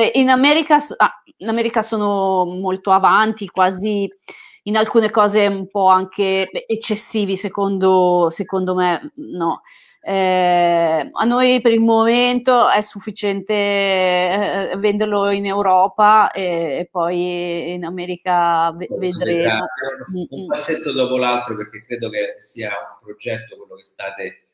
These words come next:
Speaker 2: eh, portando avanti, molto interessante e molto importante. Poi non a caso, eh, questa trasmissione nasce anche,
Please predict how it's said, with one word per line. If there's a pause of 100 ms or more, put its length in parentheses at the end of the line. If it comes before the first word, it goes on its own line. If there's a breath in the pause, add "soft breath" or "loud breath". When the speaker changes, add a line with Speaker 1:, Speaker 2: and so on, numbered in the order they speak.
(180)
Speaker 2:
eh,
portando
avanti,
molto
interessante
e
molto
importante. (320 loud breath)
Poi
non
a
caso,
eh, (160)
questa
trasmissione
nasce
anche,